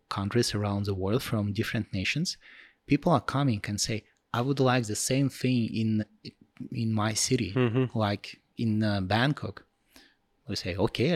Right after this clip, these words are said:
Speaker 1: let's make a joint venture. You can invest money in this city with a joint venture business and let's start." So we now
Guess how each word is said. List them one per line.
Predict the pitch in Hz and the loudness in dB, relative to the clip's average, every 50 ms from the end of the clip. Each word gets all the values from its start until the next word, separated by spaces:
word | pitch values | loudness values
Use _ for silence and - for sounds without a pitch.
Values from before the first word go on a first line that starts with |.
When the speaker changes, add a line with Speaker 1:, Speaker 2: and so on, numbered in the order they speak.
| 135 101 | 2 2
Speaker 1:
let's | 110 - - - | 2 0 0 0
make | 117 117 - | 0 0 0
a | 113 104 107 | -2 0 0
joint | 117 117 110 95 98 123 | 2 2 2 2 4 4
venture. | 156 160 - - 95 92 104 - - - - _ - | 4 4 4 2 0 -2 -4 -8 -16 -20 -16 _ -6
You | 113 - | -2 2
can | - 120 120 113 | 4 4 4 4
invest | 101 104 107 113 - - 123 113 | 4 2 2 2 2 0 2 2
money | 117 120 127 127 120 | 4 4 4 6 4
in | 113 104 104 | 4 2 2
this | 104 - - - | 2 2 2 2
city | 98 95 110 127 151 156 123 110 | 2 2 2 2 2 2 4 4
with | 113 107 101 | 2 2 2
a | 101 98 95 95 104 | 0 -2 -2 0 0
joint | 107 113 120 110 110 | 0 2 2 0 0
venture | 110 110 - - 98 101 | 0 0 -2 -2 0 0
business | 113 135 147 - - - | 0 2 2 0 0 -2
and | 104 | -4
let's | 95 107 120 - - | -4 -4 -4 -2 -2
start." | - 170 139 82 - _ _ _ _ _ _ _ _ _ _ _ _ - | 0 0 0 -2 -6 _ _ _ _ _ _ _ _ _ _ _ _ 0
So | - - 120 120 117 | 4 6 6 8 8
we | 127 139 147 139 123 | 6 6 4 4 2
now | 120 | 2